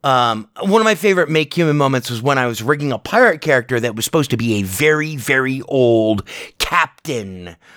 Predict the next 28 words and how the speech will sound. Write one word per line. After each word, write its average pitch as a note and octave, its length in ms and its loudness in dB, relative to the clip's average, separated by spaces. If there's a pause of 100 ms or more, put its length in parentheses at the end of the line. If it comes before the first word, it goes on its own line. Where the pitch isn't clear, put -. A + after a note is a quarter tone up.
(160)
pirate, G#2 520 -2
a A#2 80 -2
veteran G#2+ 600 -2
sea G2+ 260 0
dog, F2 380 -8
Hawaii. E2 960 -2
<laughs> - 80 -20
I - 920 -4
don't D#3+ 180 0
wanna D#3+ 140 -2
give B2+ 200 -4
away B2 200 0
too G#2+ 180 -6
much G#2 240 -2
about F#2 240 -4
this, F2+ 240 -6
but C3+ 300 -4 (340)
I E3 120 2
wanted A3 460 2
his G3 560 -2 (240)
fucking G3+ 380 -2
left F#3 240 0
leg D#3+ 400 0
and E3 140 -2
in G3+ 100 0
a A#3 40 4
peg B3+ 300 2
leg, C#3+ 540 -2